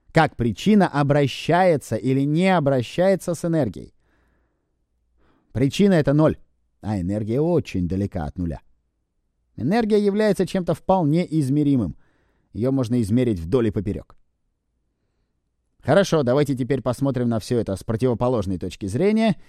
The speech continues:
И давайте рассмотрим материализм. Материалист говорит: «Вы являетесь грязью, вы всегда были грязью,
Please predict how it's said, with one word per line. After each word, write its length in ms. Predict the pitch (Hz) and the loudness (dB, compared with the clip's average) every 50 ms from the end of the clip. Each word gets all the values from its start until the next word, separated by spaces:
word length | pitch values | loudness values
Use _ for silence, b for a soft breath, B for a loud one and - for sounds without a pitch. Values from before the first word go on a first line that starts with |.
| b b b b b b b b | b b b b b b b b
И 80 | 139 | 2
давайте 340 | 143 135 135 131 123 120 156 | 4 4 4 4 4 4 4
рассмотрим 540 | 180 185 165 - - 165 175 156 170 180 180 | 2 2 0 0 2 2 2 2 2 2 4
материализм. 680 | 185 156 180 180 190 202 208 196 190 170 120 92 80 - _ _ _ _ _ _ | 4 4 6 6 6 6 6 6 4 4 2 0 -4 -8 _ _ _ _ _ _
Материалист 580 | 90 113 120 131 135 135 131 135 170 196 185 139 | -2 0 2 4 4 6 6 6 4 4 4 4
говорит: 440 | 143 156 139 120 113 107 92 - - _ _ _ | 4 4 4 4 2 0 -2 -4 -10 _ _ _
«Вы 220 | - 110 135 190 226 | -2 4 4 6 6
являетесь 500 | 240 196 147 151 175 190 165 190 170 135 | 6 4 4 4 4 4 4 2 0 2
грязью, 480 | 135 135 131 110 104 98 151 180 170 - - | 2 2 4 4 2 2 2 0 0 -2 -2
вы 180 | - 131 165 | 0 0 0
всегда 320 | 139 - 170 156 175 160 147 | 2 0 0 2 2 4 4
были 240 | 123 127 113 107 110 | 4 2 2 2 0
грязью, 460 | 101 123 139 139 135 123 180 190 | 2 2 2 2 4 4 4 2